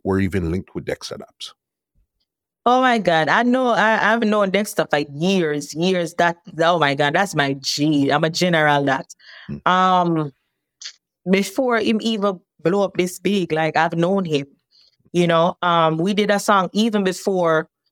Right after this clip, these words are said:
Speaker 2: our hit song called Ne-, Nosy Neighbor. We did a song way before that for Daseka, but that song did not come out. Um, in twenty nineteen,
Speaker 1: Mm-hmm.
Speaker 2: that's,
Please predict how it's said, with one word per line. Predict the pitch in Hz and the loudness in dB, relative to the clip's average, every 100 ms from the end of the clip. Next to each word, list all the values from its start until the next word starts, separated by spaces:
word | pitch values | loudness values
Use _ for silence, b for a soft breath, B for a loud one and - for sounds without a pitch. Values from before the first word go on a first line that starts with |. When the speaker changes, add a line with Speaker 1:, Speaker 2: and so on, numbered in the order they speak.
| _ - | _ -2
Speaker 2:
our | 175 | 0
hit | 165 185 175 | 2 -2 -2
song | - 151 147 | 0 2 2
called | 160 151 | 2 2
Ne-, | 160 165 | -2 -4
Nosy | 165 175 185 170 156 | -2 0 2 0 -2
Neighbor. | 156 147 139 139 - | 0 0 2 0 0
We | 160 | -2
did | 180 | 0
a | 175 | 0
song | 175 190 160 147 160 | 2 2 2 0 0
way | 214 247 247 | 0 0 2
before | 247 220 247 233 | 2 2 -2 0
that | 214 - | 0 0
for | 190 | 2
Daseka, | 196 196 185 165 - 143 147 _ b b b - | 0 0 -2 -2 -2 -2 -4 _ b b b -4
but | 185 185 | 0 0
that | 190 - | -2 -4
song | - 196 180 | -2 0 0
did | 196 175 | -2 0
not | 160 - | -2 0
come | 170 151 | -2 0
out. | 120 - - b b b _ _ | -2 -6 -14 b b b _ _
Um, | 165 175 170 170 165 156 | 0 2 2 2 2 -2
in | 175 175 | -2 -2
twenty | - 226 214 202 | 0 0 0 -2
nineteen, | 185 202 233 226 - 185 165 147 143 143 _ _ _ _ | 0 2 2 -2 -4 -2 0 0 -2 -8 _ _ _ _
Speaker 1:
Mm-hmm. | - - - _ _ | -18 -16 -20 _ _
Speaker 2:
that's, | 175 185 - | -2 -2 -6